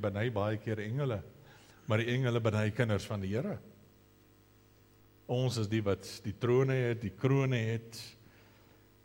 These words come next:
en nêrens word na die ouder-, eh, na die engele ooit as ouderlinge verwys, as presby-, presbyteros nie. Dis net die mens wat na verwys word. Vierentwintig is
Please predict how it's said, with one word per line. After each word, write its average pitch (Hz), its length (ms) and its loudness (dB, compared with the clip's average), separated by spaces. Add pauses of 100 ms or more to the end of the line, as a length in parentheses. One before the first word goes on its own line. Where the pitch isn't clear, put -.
en 101 140 -2
nêrens 110 400 6
word 107 200 4
na 107 200 0
die 107 100 -2
ouder-, 113 400 0
eh, 101 160 0
na 101 160 -2
die 113 160 -6
engele 113 240 0
ooit 135 240 0
as - 160 -6
ouderlinge 120 460 0
verwys, 90 420 -6
as 92 160 -10
presby-, 104 380 -4 (160)
presbyteros 110 840 -4
nie. 87 140 -14 (1600)
Dis 98 240 0
net 110 120 0
die 113 120 -2
mens 104 540 -6
wat 95 120 -8
na 90 140 -6
verwys 90 400 -10
word. - 420 -20 (640)
Vierentwintig 135 680 4
is - 120 -6